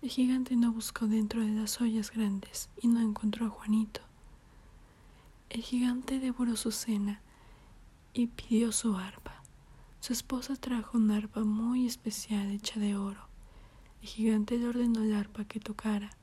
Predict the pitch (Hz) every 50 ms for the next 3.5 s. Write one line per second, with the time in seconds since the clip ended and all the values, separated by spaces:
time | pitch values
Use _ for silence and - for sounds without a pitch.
0 | - - - - - - - - - - - - 233 - - - 226 214 214 226
1 | 233 214 - - 226 233 240 226 208 196 202 202 - - 240 226 - - - -
2 | - 226 226 233 226 226 226 226 220 214 208 208 220 220 208 208 - 226 214 202
3 | 202 208 208 - - - - - -